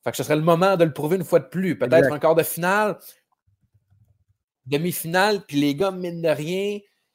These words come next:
Speaker 1: c'est peut-être dans un mois et demi, là, mais ça s'en vient rapidement, là, le swing américain, là, le,
Speaker 2: Voilà.
Speaker 1: le Double Sunshine,
Speaker 2: Ouais.
Speaker 1: Miami, Indian Wells, des tournois hyper, hyper importants.
Speaker 2: Oui.
Speaker 1: Novak sera à Indian Wells notamment, c'est dire à quel point cette année se sera relevé.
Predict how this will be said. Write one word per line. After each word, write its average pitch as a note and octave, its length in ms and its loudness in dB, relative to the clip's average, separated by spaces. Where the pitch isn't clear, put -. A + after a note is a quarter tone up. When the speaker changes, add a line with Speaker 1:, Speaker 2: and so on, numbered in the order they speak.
Speaker 1:
c'est - 300 -2
peut-être C#3 440 4
dans D3 200 -2
un D#3 160 0
mois E3 240 -2
et D#3 60 -2
demi, E3 320 -6
là, G#3 140 -4
mais C#3+ 160 -8
ça C#3 180 -4
s'en D#3 160 -4
vient E3+ 140 -2
rapidement, E3+ 440 -4
là, B2+ 80 -2
le A#2+ 140 -4
swing E3 260 -6
américain, D#3 480 -2
là, A2+ 100 -4
le, G#2+ 60 -8
Speaker 2:
Voilà. A#2 240 -2
Speaker 1:
le A2+ 80 -4
Double C#3+ 280 2
Sunshine, E3 520 0
Speaker 2:
Ouais. E3 60 -8
Speaker 1:
Miami, E3+ 600 0
Indian D3+ 320 0
Wells, D3+ 280 4
des C3+ 120 -6
tournois C#3 440 -6
hyper, D3+ 540 0
hyper E3+ 400 2
importants. C#3+ 460 -4
Speaker 2:
Oui. A2+ 120 -4
Speaker 1:
Novak F3 480 2
sera - 120 -6
à D#3 40 -2
Indian D3 240 -2
Wells D3+ 180 0
notamment, C#3 340 -2
c'est C3+ 220 -6
dire C#3 220 -2
à D#3+ 80 -4
quel C#3 140 -2
point D#3 160 -6
cette C3+ 180 -8
année C3+ 140 -6
se C3+ 120 -8
sera C3 180 -2
relevé. C3 460 -2